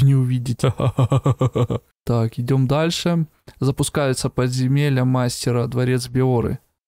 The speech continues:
Для запущенных работяг с триста тридцать дефа, но можно зайти семидесятого уровня. И как бы дворец Биоры работает именно от вашего клана, какой вы занимаете ранг.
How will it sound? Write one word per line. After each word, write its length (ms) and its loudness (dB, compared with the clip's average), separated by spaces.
Для 280 2
запущенных 880 0
работяг 720 -2
с 120 -10
триста 380 0
тридцать 440 -2
дефа, 380 0
но 140 2
можно 340 0
зайти 320 -2
семидесятого 720 -2
уровня. 400 -4
И 640 2
как 220 -2
бы 400 2
дворец 320 0
Биоры 340 2
работает 580 0
именно 540 0
от 420 -2
вашего 600 0
клана, 760 0
какой 340 0
вы 160 2
занимаете 880 0
ранг. 520 0